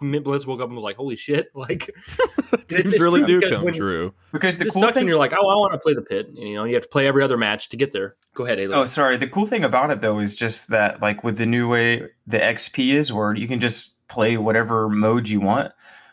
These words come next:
Speaker 3: Like, I ju-, I just got to play the Pit over and over again, and I would still progress in the battle pass, so it
Speaker 1: Yep.
Speaker 3: didn't affect anything.
Speaker 2: Oh, I
Speaker 3: It was,
Speaker 2: like
Speaker 3: it was
Speaker 2: that.
Speaker 3: awesome. You got to play
Speaker 2: Yeah.
Speaker 3: the way you wanted to play.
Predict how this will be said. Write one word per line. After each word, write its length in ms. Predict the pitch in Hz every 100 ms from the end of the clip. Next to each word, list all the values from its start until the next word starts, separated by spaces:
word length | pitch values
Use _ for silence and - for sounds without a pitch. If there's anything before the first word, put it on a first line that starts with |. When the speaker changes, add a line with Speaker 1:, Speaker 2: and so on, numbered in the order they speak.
| -
Speaker 3:
Like, 160 | 107 113
I 120 | 113
ju-, 180 | 104 131
I 120 | 110
just 200 | 107 107
got 200 | 110 107
to 40 | -
play 200 | 123 113
the 100 | 104
Pit 260 | 143 - -
over 320 | 110 110 113
and 80 | 107
over 240 | 120 127
again, 260 | 104 98 95
and 120 | 95
I 60 | 95
would 120 | 95
still 240 | - 110 104
progress 680 | - 98 104 98 - -
in 80 | 104
the 80 | 95
battle 280 | 92 117 110
pass, 360 | 87 65 -
so 180 | - 98
it 60 | 95
Speaker 1:
Yep. 80 | 113
Speaker 3:
didn't 200 | 107 101
affect 380 | 101 107 -
anything. 380 | 101 139 92 92
Speaker 2:
Oh, 40 | 90
I 40 |
Speaker 3:
It 60 | 107
was, 240 | 107 98
Speaker 2:
like 20 |
Speaker 3:
it 40 | 113
was 100 | 110
Speaker 2:
that. 60 |
Speaker 3:
awesome. 280 | 120 - 90
You 60 | 90
got 160 | 101
to 80 | -
play 160 | - 107
Speaker 2:
Yeah. 40 |
Speaker 3:
the 60 | 101
way 120 | 104
you 100 | 101
wanted 240 | 104 107 104
to 60 |
play. 220 | - -